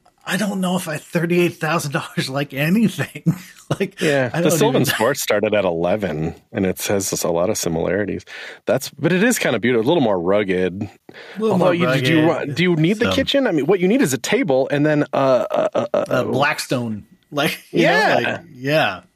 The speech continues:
Speaker 1: yeah.
Speaker 2: Yeah, Coleman stove, dude. Nothing.
Speaker 1: Yeah. No,
Speaker 2: Twenty
Speaker 1: I,
Speaker 2: bucks.
Speaker 1: well, and that's it. I mean, maybe we could get down, but we also want big beds 'cause, like, we got kids
Speaker 2: Yeah,
Speaker 1: and stuff,
Speaker 2: yeah,
Speaker 1: like,
Speaker 2: yeah.
Speaker 1: kicking us, and so
Speaker 2: This'll
Speaker 1: there's
Speaker 2: work for four, though, 'cause you got t-, two and two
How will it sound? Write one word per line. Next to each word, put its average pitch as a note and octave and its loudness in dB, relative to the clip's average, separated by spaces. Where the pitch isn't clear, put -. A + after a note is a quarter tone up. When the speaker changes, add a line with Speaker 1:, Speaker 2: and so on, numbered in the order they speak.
Speaker 1:
yeah. A2+ -2
Speaker 2:
Yeah, B3 2
Coleman F#3 2
stove, D#3 0
dude. B2 0
Nothing. C3+ -2
Speaker 1:
Yeah. A2 -2
No, A#2+ 0
Speaker 2:
Twenty A#2 2
Speaker 1:
I, - 0
Speaker 2:
bucks. G3 -4
Speaker 1:
well, D#3+ 2
and D3 -2
that's C#3+ -4
it. D3 -4
I G#2+ -4
mean, G#2 -4
maybe G#2+ 0
we G2+ -2
could F#2+ -8
get G2+ -8
down, G#2+ -2
but C3 0
we G3 0
also F#3 0
want B2 -6
big A2 -8
beds A#2+ -2
'cause, - -10
like, G2 -14
we F#2+ -12
got F#2+ -6
kids - -4
Speaker 2:
Yeah, - 2
Speaker 1:
and - 0
stuff, A2 0
Speaker 2:
yeah, - 0
Speaker 1:
like, - 0
Speaker 2:
yeah. - -2
Speaker 1:
kicking A2 -2
us, G#2 -2
and F2+ -8
so F#2 -2
Speaker 2:
This'll - 2
Speaker 1:
there's C3 0
Speaker 2:
work A2 -2
for G#2+ 0
four, G#2+ 0
though, F2 0
'cause G2+ -4
you G2 -2
got F#2+ -2
t-, - -6
two A2+ 0
and F#2 -2
two G2+ 0